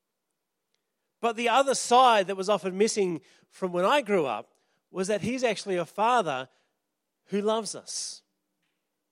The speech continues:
who wants to bless us, who wants to do good things for us. And I know that in my head. I know that I'm a, a child of God. I remember when I actually got a revelation that I was a child of God. But I've never, ever equated that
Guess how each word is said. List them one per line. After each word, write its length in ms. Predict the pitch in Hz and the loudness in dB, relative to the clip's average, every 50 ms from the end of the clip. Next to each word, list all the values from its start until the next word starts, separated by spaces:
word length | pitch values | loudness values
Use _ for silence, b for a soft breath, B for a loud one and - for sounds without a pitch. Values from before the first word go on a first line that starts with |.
| _ _ _ _ _ | _ _ _ _ _
who 120 | - 202 | -6 -2
wants 280 | 202 208 240 254 240 - | 2 4 4 4 2 0
to 120 | - 247 | -8 -10
bless 380 | 220 180 196 185 165 147 - - | -10 -8 -6 -6 -6 -6 -6 -8
us, 300 | 156 143 147 - - - b b b b | -8 -8 -8 -10 -14 -16 b b b b
who 140 | b 190 214 | b -4 -2
wants 280 | 208 208 220 220 214 214 | 0 2 2 0 0 -2
to 100 | 214 202 | -8 -10
do 180 | 165 196 196 | -6 -4 -4
good 240 | 185 160 185 180 170 | -4 -2 -4 -4 -4
things 280 | - 202 202 202 185 - | -2 -4 -4 -4 -6 -14
for 180 | - 147 117 | -16 -20 -20
us. 400 | 95 - - - - - - - _ _ _ _ _ _ _ _ _ _ _ _ _ _ _ _ | -20 -20 -20 -18 -18 -18 -18 -20 _ _ _ _ _ _ _ _ _ _ _ _ _ _ _ _
And 140 | - 190 220 | -6 -2 0
I 100 | 233 233 | 0 0
know 260 | 233 233 262 285 302 | 2 4 4 4 6
that 160 | 285 269 247 233 | 6 4 4 4
in 120 | 226 214 | 2 0
my 180 | 202 190 175 151 | -2 -2 -4 -4
head. 340 | 135 156 202 233 277 285 - _ _ _ _ _ _ _ _ _ _ _ _ _ _ _ _ _ _ _ _ _ _ - | -4 -2 -2 0 -2 -2 -6 _ _ _ _ _ _ _ _ _ _ _ _ _ _ _ _ _ _ _ _ _ _ -6
I 120 | 165 180 | -4 -4
know 260 | 190 208 233 247 247 233 | 0 0 2 2 2 2
that 140 | 214 214 | 2 0
I'm 240 | 190 180 185 185 180 | 0 0 0 0 0
a, 200 | 180 170 156 185 180 | 0 -2 -2 -4 -6
a 80 | 170 170 | -10 -10
child 360 | - - - 190 196 202 190 | -8 -4 0 2 2 4 2
of 120 | 190 170 151 | 2 0 0
God. 160 | 190 208 226 | 0 0 0
I 80 | 220 | 0
remember 280 | 190 185 175 170 180 165 | 0 -2 -2 -2 -2 -2
when 100 | 165 165 | -2 -2
I 80 | 165 175 | -2 -4
actually 180 | 156 - - 151 | -6 -8 -10 -8
got 140 | 170 165 | -8 -6
a 80 | 151 147 | -6 -4
revelation 840 | 147 170 170 156 156 151 151 165 196 220 214 - 214 214 214 208 b b b b b | -4 -4 -4 -4 -4 -4 -2 0 0 0 -2 -2 -4 -4 -6 -6 b b b b b
that 140 | - 165 165 | -10 -6 -4
I 100 | 175 170 | -4 -4
was 140 | 165 151 143 | -4 -6 -8
a 40 | 139 | -14
child 360 | - - 180 185 226 240 214 | -12 -6 -2 0 0 0 -2
of 180 | 170 127 120 | -4 -8 -12
God. 300 | 123 117 98 101 120 135 _ _ _ _ _ _ _ _ _ _ - | -18 -20 -20 -20 -20 -20 _ _ _ _ _ _ _ _ _ _ -12
But 100 | 185 196 | -6 -4
I've 140 | 208 202 196 | -4 -2 4
never, 240 | 208 233 247 233 | 6 6 6 6
ever 320 | 233 226 196 202 190 202 196 | 4 2 0 0 0 -2 -4
equated 520 | 185 - - - 233 269 269 262 226 165 | -4 -6 -6 -4 -2 -2 0 -2 -2 -2
that 260 | 165 151 131 123 - | -4 -6 -6 -6 -10